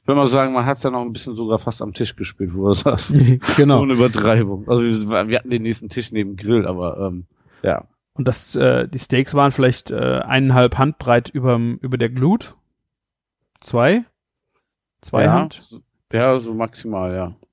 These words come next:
Speaker 2: Genau, und, ähm, dadurch, die konnten gar nicht so lange da drauf liegen bleiben. Man wollte halt eine schöne Kruste außen haben.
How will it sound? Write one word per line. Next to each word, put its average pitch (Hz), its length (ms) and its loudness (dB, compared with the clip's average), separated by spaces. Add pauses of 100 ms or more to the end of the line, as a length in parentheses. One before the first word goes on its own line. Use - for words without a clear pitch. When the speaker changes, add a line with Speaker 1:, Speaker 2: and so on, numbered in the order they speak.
(260)
Speaker 2:
Genau, 120 300 2
und, 123 300 -2 (380)
ähm, 120 460 2 (640)
dadurch, 135 880 2 (220)
die - 880 -16
konnten 165 320 0
gar 127 140 2
nicht 135 140 0
so 135 100 -6
lange 131 240 2
da 123 100 2
drauf 120 560 -2 (460)
liegen 131 260 2
bleiben. 160 240 4
Man 143 140 0
wollte 139 220 4
halt 127 120 4
eine 127 60 -10
schöne 151 280 0
Kruste - 360 -2
außen 151 320 0
haben. 208 340 0